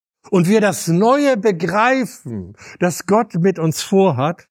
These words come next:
<coughs> auf ein Bild zurückgreifen, auf einige Bilder. Ich hatte Sven gebeten,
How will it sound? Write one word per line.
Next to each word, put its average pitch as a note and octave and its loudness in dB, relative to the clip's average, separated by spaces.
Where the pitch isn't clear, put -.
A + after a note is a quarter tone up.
<coughs> F#3 2
auf F3+ 0
ein D#3+ 0
Bild G3+ 4
zurückgreifen, C#3+ -2
auf C3+ -2
einige C#3+ 0
Bilder. D#3+ 2
Ich - -4
hatte C#3 4
Sven E3 0
gebeten, D#3 0